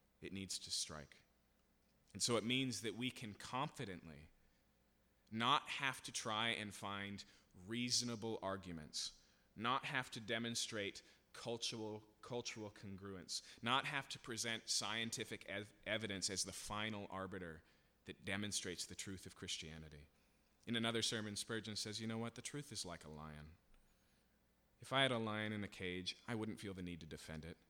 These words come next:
I'd just let it out and it can defend itself." And don't take that for an oversimplification, because I think that Christianity is reasonable and rational.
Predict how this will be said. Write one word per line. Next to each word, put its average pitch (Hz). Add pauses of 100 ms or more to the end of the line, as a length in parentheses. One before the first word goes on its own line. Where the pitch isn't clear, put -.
(220)
I'd 117
just 113
let 92
it 85
out 78
and 80
it -
can 87
defend 76
itself." - (1700)
And 101
don't 127
take 156
that 110
for 107
an 104
oversimplification, 95 (260)
because 110
I 113
think 143
that -
Christianity 123
is 123
reasonable 85 (480)
and 90
rational. 80